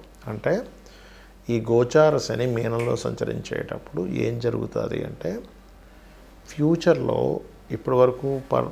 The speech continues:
పడుతున్నటువంటి లైఫ్ స్టైల్ మార్పులు జరుగుతూ వచ్చాయి చూసారా, నైట్ టైమ్ మేలుకుగా ఉండడం, నైట్ టైమ్ తిరగడం,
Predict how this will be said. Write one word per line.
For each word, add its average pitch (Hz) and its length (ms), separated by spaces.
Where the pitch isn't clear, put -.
పడుతున్నటువంటి 113 560
లైఫ్ 113 220
స్టైల్ 117 240
మార్పులు 113 540
జరుగుతూ 120 320
వచ్చాయి - 320
చూసారా, - 340
నైట్ 117 320
టైమ్ 117 220
మేలుకుగా - 560
ఉండడం, 55 320
నైట్ 55 240
టైమ్ 57 180
తిరగడం, 57 420